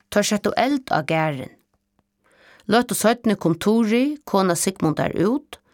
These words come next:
og spurdi hvussu leingi teir ætlaðu at berjast við høvuleysar menn. Tróndur skilti at eingin livandi maður var eftir á garðinum. Sigmundur var rýmdur, og Tórur og Einar Suðuroyingur voru farnir við honum.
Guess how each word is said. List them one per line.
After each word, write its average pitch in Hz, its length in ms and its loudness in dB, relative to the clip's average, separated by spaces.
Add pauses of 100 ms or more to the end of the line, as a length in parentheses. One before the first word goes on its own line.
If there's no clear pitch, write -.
(320)
og 339 80 0
spurdi 262 480 2
hvussu 214 320 0
leingi 302 320 2
teir 175 200 -2
ætlaðu 190 340 0
at - 100 -8
berjast 220 480 -2
við 160 140 -2
høvuleysar 190 580 2
menn. 156 380 -4 (1120)
Tróndur 175 400 2
skilti 175 540 0 (500)
at 170 200 -6
eingin 285 340 2
livandi 185 420 2
maður 165 440 2
var 156 160 0
eftir 151 280 -4
á 151 80 -4
garðinum. 160 480 -4 (1040)
Sigmundur 262 580 2
var 147 160 2
rýmdur, 277 600 2 (460)
og 170 120 0
Tórur 254 640 2
og - 100 -4
Einar 185 360 0
Suðuroyingur 226 640 -2 (420)
voru 220 200 0
farnir 190 400 0
við 185 220 0
honum. 90 260 -6